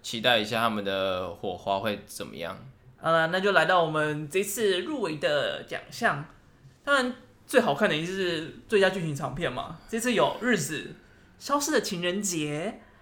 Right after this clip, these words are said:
Speaker 2: 《同学麦纳斯》、《亲爱的房客》跟《手卷烟》。
Speaker 1: 对，那大家看了这五部片，就会发现只有一部非台湾电影，那就是卷，《手卷烟》。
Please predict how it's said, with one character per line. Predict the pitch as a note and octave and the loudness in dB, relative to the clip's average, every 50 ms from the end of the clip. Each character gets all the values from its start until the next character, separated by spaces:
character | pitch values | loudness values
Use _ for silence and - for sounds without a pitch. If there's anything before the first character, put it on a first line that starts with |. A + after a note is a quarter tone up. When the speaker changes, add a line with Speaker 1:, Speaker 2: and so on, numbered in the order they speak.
| - - - - | -20 -20 -18 -10
Speaker 2:
《同 | - E3+ F#3 | -6 -4 0
学 | G3 G3 F#3+ F#3 | 2 2 2 4
麦 | G3 A3 A#3+ G#3+ | 4 4 2 2
纳 | G3 G3+ G3 F3 | 4 4 4 2
斯》、 | E3+ - - F#3 F#3 F#3 F#3+ F#3+ A3 - - - _ - - _ _ _ _ - | 2 0 -4 -8 -6 -6 -6 -6 -8 -12 -18 -20 _ -20 -20 _ _ _ _ -14
《亲 | - B3 C4+ D4+ | -8 -2 2 2
爱 | D4 | 2
的 | G#3 | 2
房 | - F3+ D3+ D3+ | 2 2 0 2
客》 | D3+ G#3+ E3+ C3+ - | 2 2 2 0 0
跟 | - E3 E3+ | -4 -6 -4
《手 | - D#3 D3+ | -2 -4 -4
卷 | C#3+ D3+ C3+ G#2+ A2+ | -4 -6 -6 -6 -6
烟》。 | C3 A2+ F#2 G2 D3+ D#3+ - _ | -6 -6 -6 -8 -12 -16 -12 _
Speaker 1:
对， | - C3 B2+ A2 - - G2+ | -2 0 0 0 -2 -2 2
那 | D3+ E3+ E3 D#3+ D#3 D3+ | 4 6 8 8 6 6
大 | C#3+ D#3+ D#3+ D#3 D#3+ | 6 8 8 8 8
家 | D#3 D#3+ | 8 6
看 | F3 D#3+ C#3 C3+ | 4 4 4 4
了 | B2+ B2 | 2 0
这 | C3 C#3+ C#3 C#3 C3+ C3 C3 | 2 2 2 2 2 0 0
五 | A#2+ A2+ A2 G#2+ G#2 | -2 -2 -4 -4 -6
部 | G#2+ C3 C#3 C3+ B2+ | -6 -6 -4 -4 -4
片， | C3 - - D#3+ C#3+ B2 A#2 A2+ | -6 -6 -2 0 0 2 2 0
就 | A#2 B2 | 0 2
会 | B2 B2+ B2 | 2 2 4
发 | - B2+ A#2+ B2 | 4 2 2 2
现 | B2+ C3 B2 A#2 A2+ G#2+ | 2 0 -2 -2 -4 -6
只 | G#2+ B2 | -2 0
有 | C3 C3 A#2+ | 2 2 2
一 | A2+ A2 | 2 0
部 | A2 A#2+ C#3+ C3+ A#2+ A2+ A2 - - - - | 0 0 0 0 0 -2 -4 -8 -14 -20 -12
非 | - - C#3 C3 C3+ | -2 2 4 4 4
台 | C3 - G#2 G#2 | 4 2 2 2
湾 | A2 A2+ A#2 A#2 | 2 2 2 2
电 | A#2+ A2+ G#2 | 2 2 2
影， | G#2 | 0
那 | A2 | -2
就 | G#2+ A2 | -4 -6
是 | G#2+ A#2+ A2+ | -6 -8 -8
卷， | G#2+ - - G#2+ F#2 E2+ E2+ D2+ - - - | -6 -4 -2 -2 -2 -4 -6 -10 -14 -18 -16
《手 | - - - G#2+ A2 | -12 -8 -6 -4 -4
卷 | A2 B2 G#2+ G2+ G#2 | -2 -4 -4 -4 -2
烟》。 | G#2+ G2+ G2+ | -2 -2 -2